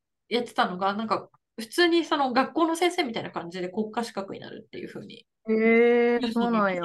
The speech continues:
Speaker 1: いつからだろう？ちょっと待って、見てみよう。そう、だから、トッケースもそういう国家資格受けるのかなと思って。なんかそれによって、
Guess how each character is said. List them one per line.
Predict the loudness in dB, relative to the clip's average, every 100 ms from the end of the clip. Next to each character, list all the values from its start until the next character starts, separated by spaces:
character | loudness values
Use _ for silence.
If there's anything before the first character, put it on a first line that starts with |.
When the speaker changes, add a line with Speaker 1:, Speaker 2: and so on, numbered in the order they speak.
| -4
Speaker 1:
い | -6
つ | -2
か | 2
ら | 4
だ | 4
ろ | 2
う？ |
ち | -2
ょ |
っ | -8
と |
待 | -8
っ |
て、 | -8
見 | -8
て | -10
み | -10
よ | -14 -20
う。 | _ _ _ _ _ _ _ _ _ _ _ _ _
そ | -6 -2
う、 | -2
だ | 2
か | 6
ら、 | 6 4 0 _ _ -2
ト | 0
ッ |
ケ | 0
ー | -2
ス | 0 0 0 -6 -12 _ _ _ _ -10
も | -8 -8
そ | -4
う | -4
い |
う |
国 | -2 -2
家 | -2
資 |
格 | -4 -2 -2
受 | 0
け | -2
る |
の | -4 -6
か |
な | -8 -8
と | -10
思 | -10
っ | -6
て。 | -2
な | 0
ん |
か | 6
そ | 6
れ | 8
に | 6
よ | 4
っ | 2
て、 | 2 4 4 4 -4